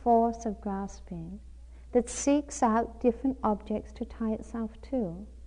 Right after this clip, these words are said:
And it's not in any way the object that needs to be resolved or modified or changed, but rather the tendency that needs to be understood.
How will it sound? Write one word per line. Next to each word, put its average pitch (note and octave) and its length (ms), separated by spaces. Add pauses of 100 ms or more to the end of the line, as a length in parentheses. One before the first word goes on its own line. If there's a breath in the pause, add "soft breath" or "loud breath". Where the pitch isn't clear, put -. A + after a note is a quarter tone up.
(760)
And B3+ 100
it's B3 140
not C#4 360
in B3 120
any B3 220
way A3 320
the A#3+ 160
object A3+ 560
that - 100
needs G#3+ 320
to A3 120
be G3+ 100
resolved G3+ 760
or A3 100
modified A3+ 720
or G#3 100
changed, F3+ 640 (760 soft breath)
but A3 140
rather A#3 260
the A#3 100
tendency C#4 640
that C4 160
needs A3+ 300
to - 100
be A3 100
understood. G3 800